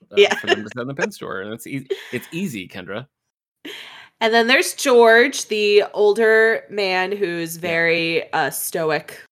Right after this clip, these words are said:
Speaker 2: very
Speaker 1: Yeah.
Speaker 2: quiet, the mysterious
Speaker 1: Mm-hmm.
Speaker 2: one, Carly calls
Speaker 1: Mm-hmm.
Speaker 2: him.
Speaker 1: Mm-hmm.
Speaker 2: And then there's Riley, Matthew's sister,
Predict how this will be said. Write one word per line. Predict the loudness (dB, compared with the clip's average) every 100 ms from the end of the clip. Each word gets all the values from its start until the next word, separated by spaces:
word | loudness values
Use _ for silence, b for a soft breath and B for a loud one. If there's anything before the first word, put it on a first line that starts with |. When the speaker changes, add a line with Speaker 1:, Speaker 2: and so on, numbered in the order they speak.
| _ _ _ _
Speaker 2:
very | -6 -6
Speaker 1:
Yeah. | -4
Speaker 2:
quiet, | -6 -4 -6 -10 -16 _
the | -4
mysterious | -2 0 0 0 -2 -4
Speaker 1:
Mm-hmm. | -8
Speaker 2:
one, | -8 -10
Carly | -8 -6 -8
calls | -8 -10 -10
Speaker 1:
Mm-hmm. | -12 -14
Speaker 2:
him. | -20 -20
Speaker 1:
Mm-hmm. | -20 -20 -20 B B 0
Speaker 2:
And | 2 6
then | 4 4 0
there's | -2 -2
Riley, | -2 -2 -2 0 2 2 -4 -14 _ _
Matthew's | -4 -2 -2 -6 -6 -8 -10
sister, | -8 -8 -6 -4 -2 -4